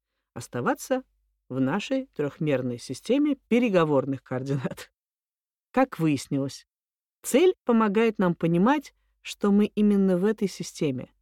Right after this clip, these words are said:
А значит, предстоит разобраться с тем, какая же она, цель, должна быть. Как определить критерии ее достижения?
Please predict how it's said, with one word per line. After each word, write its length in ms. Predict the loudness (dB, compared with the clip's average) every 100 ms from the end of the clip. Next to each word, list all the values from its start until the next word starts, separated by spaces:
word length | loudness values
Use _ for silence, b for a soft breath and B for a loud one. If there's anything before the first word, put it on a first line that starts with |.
| _ _ _ -8
А 80 | -4
значит, 500 | -2 0 -2 -6 -8 _
предстоит 500 | -12 -10 -6 -6 -4
разобраться 560 | -6 -4 -2 -4 -6 -16
с 80 |
тем, 240 | -10 -8 -6
какая 460 | -6 -4 0 0
же 140 | 0 -2
она, 260 | -4 -6
цель, 360 | -8 -2 -2 -2 _ _ _ _ _
должна 400 | -6 -4 -2 -2
быть. 320 | -2 -6 -12 _ _ _ _
Как 240 | 0 0 0
определить 560 | -4 -4 -2 -2 -2
критерии 420 | -4 -4 0 0 2
ее 220 | 0 -2
достижения? 640 | -4 -4 -4 -4 -8 -12